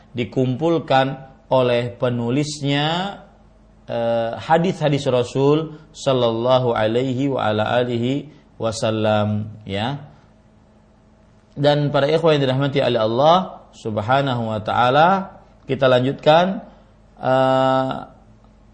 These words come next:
Al-Mula Ali Al-Qari bercer-, berkata tentang pencukuran rambut wanita.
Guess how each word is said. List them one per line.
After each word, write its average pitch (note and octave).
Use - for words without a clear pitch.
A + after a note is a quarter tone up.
Al-Mula E3+
Ali C#3+
Al-Qari B2+
bercer-, B2+
berkata C#3+
tentang C#3+
pencukuran C#3+
rambut B2
wanita. G#2